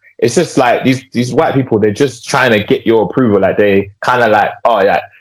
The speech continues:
this, this black guy, like, he's, he's cool. Like, let me try and get in with him." So they'll try to do all of these little things that you think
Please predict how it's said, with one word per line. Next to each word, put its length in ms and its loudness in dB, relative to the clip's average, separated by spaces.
this, 320 -4
this 320 -4
black 260 -2
guy, 200 2
like, 300 0
he's, 480 -2
he's 220 0
cool. 360 0
Like, 220 0
let 160 0
me 80 -2
try 180 0
and 100 -6
get 160 2
in 120 0
with 180 0
him." 160 0
So 180 0
they'll 200 2
try 200 0
to 60 -10
do 180 2
all 120 2
of 80 -10
these 180 -4
little 220 0
things 320 -4
that 160 -4
you 320 -2
think 280 -6